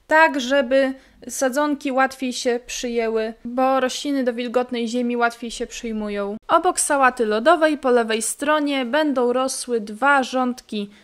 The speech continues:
cebuli czerwonej. Cebulę sadzę co dziesięć centymetrów i sadzę ją na taką głębokość, żeby czubek cebuli wystawał.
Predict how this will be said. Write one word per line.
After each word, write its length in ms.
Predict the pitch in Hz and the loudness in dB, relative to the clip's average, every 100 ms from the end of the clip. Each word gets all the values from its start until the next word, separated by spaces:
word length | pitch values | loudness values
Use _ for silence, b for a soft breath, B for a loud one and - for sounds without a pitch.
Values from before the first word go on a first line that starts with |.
| B | B
cebuli 520 | - 233 240 226 208 | -2 -2 0 -2 -2
czerwonej. 760 | - 330 339 262 247 226 277 381 392 B B B - | -2 0 0 2 2 2 0 -2 -6 B B B -6
Cebulę 680 | - 370 285 294 285 269 262 | -2 0 0 -2 0 0 -4
sadzę 540 | - - 254 220 220 202 | -8 0 2 2 -2 -4
co 220 | - 349 | -2 0
dziesięć 520 | 240 269 262 240 220 - | 0 -2 -2 -4 -6 -8
centymetrów 960 | - 330 339 330 311 302 294 294 294 - B B | -4 -4 -4 -4 -2 -2 -2 -4 -6 -10 B B
i 140 | - 320 | -8 -4
sadzę 460 | - 302 269 277 | 2 2 2 0
ją 140 | 254 233 | 0 0
na 140 | 220 | 0
taką 380 | 220 330 339 302 | 2 2 2 0
głębokość, 920 | 262 285 262 285 285 285 277 277 - - | 2 2 4 2 2 2 2 0 -10 -8
żeby 460 | 285 330 294 302 285 - | -2 0 0 -4 -6 -8
czubek 340 | 294 247 254 | -4 -2 -2
cebuli 520 | - 269 220 247 220 | -2 -4 -2 -2 -4
wystawał. 800 | 208 311 - - 277 262 277 285 | -4 -4 -4 0 2 4 4 2